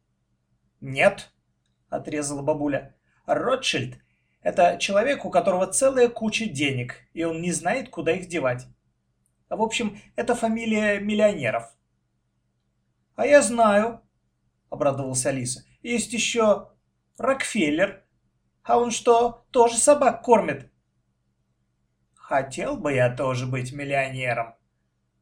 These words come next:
вздохнул Лешка. «Это же можно столько собак накормить, когда у тебя целая куча денег. Бабуль, а как стать миллионером?»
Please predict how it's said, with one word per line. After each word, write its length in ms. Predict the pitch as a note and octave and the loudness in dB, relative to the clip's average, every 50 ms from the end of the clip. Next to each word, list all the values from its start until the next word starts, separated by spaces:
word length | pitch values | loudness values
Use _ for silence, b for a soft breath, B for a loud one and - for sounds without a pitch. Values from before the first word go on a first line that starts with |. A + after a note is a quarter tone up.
| _ _ | _ _
вздохнул 540 | C#3 B2+ B2 B2 A#2 - - C3+ B2+ B2 | -10 -8 -6 -6 -8 -8 -10 -10 -8 -6
Лешка. 480 | B2+ B2+ B2+ A#2+ A#2 - - B2+ B2 - _ _ _ _ _ _ _ _ | -4 -2 -2 -2 -4 -6 -10 -16 -18 -20 _ _ _ _ _ _ _ _
«Это 280 | A3 G#3+ G#3 - A3 | -6 -6 -2 -2 -2
же 340 | F#3+ G3+ A3+ A3 G3 - - - _ _ _ _ - | 0 0 0 0 0 -2 -6 -14 _ _ _ _ -8
можно 420 | A3 G#3+ G3+ G3+ G3 G3 G#3 G#3 | -2 0 0 0 0 -2 -2 -2
столько 460 | - - - - A3 G3 G3 - G3+ | -2 0 2 2 2 2 0 -2 -2
собак 640 | - - - G#3+ G#3 G#3 G#3 G3+ G#3 A#3 - - - | 0 4 6 6 6 6 6 4 2 2 0 -2 -4
накормить, 600 | B3+ A#3+ - - A#3 A3+ G3+ G3+ F3+ D3+ C3 - | -6 -2 4 6 6 6 6 2 -2 -4 -4 -2
когда 240 | - G3+ - F3+ E3+ | 0 2 4 4 4
у 100 | E3 D#3+ | 4 0
тебя 420 | - G#3 G3+ F#3 E3 D3+ - - - | -4 -6 0 0 0 0 0 -4 -6
целая 600 | - - B3+ C#4+ D4+ D4+ C#4 C4+ C4 A#3+ B3 A#3+ | -2 0 2 4 4 2 0 -2 -4 -4 -6 -6
куча 480 | A#3+ - - E3 F3 F3+ - - D#3 D#3+ | -8 -10 -14 -14 -12 -10 -10 -8 -8 -8
денег. 560 | C#3+ B2 C3+ C#3 C3 B2+ A#2+ A#2 - - _ _ _ _ _ _ _ _ _ | -8 -8 -6 -6 -6 -6 -6 -10 -14 -18 _ _ _ _ _ _ _ _ _
Бабуль, 840 | - F#3 A#3 B3+ A3+ G#3 G3+ A3+ A#3 A#3+ B3 C4 C4 - - - _ _ _ _ _ _ _ _ _ _ _ _ _ | 2 2 4 4 2 0 -2 -2 -2 -2 -2 -2 -2 -4 -8 -14 _ _ _ _ _ _ _ _ _ _ _ _ _
а 180 | - - - - | -4 -2 -2 0
как 260 | - C4+ C4 B3 - | 0 0 -2 -2 -2
стать 340 | - - - F#3+ E3+ - - | -2 2 2 2 2 2 -4
миллионером?» 800 | D3 E3 G#3 A3 A3 G#3+ A3 G#3 E3+ C#3 B2 A#2+ - - - - | -8 -6 0 0 0 2 0 0 -2 -2 -2 -2 -6 -8 -14 -20